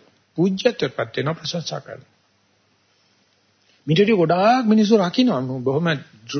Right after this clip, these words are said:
දැඩිසේ හතර පැත්තෙන් ගිනි හතර ගහගෙන මැද සූර්යයා බබලද්දි තපිනවා.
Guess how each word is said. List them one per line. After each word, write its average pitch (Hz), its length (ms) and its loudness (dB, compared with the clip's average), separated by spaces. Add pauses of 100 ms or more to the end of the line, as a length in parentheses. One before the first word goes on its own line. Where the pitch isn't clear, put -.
(140)
දැඩිසේ 175 600 2 (420)
හතර 165 260 -2
පැත්තෙන් 151 300 -2
ගිනි 147 180 -2
හතර 147 260 -2 (240)
ගහගෙන 160 440 -2
මැද 147 240 -2 (120)
සූර්යයා 143 440 0 (600)
බබලද්දි 175 540 2 (380)
තපිනවා. 160 520 -4